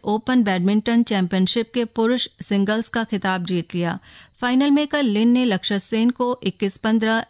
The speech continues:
बाईस बीस से हराया। लक्ष्य इस प्रतियोगिता में दूसरी बार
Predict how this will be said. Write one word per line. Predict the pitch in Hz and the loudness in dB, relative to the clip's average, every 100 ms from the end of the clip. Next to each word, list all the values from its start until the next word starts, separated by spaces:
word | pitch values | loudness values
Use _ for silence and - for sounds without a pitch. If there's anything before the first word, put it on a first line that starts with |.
| _ | _
बाईस | 185 208 247 - | -4 -2 -2 -6
बीस | 185 202 220 | -4 -4 -4
से | 190 | -4
हराया। | 180 185 180 180 180 - - - - | -2 -2 -2 -4 -6 -12 -20 -12 -4
लक्ष्य | 214 214 - | -4 -2 -4
इस | 196 185 | -4 -4
प्रतियोगिता | - 185 196 185 202 233 | -6 -4 -2 -4 -4 0
में | 233 220 | 0 0
दूसरी | 180 226 - 233 | -2 -4 -4 -4
बार | 180 196 185 | -2 -2 -2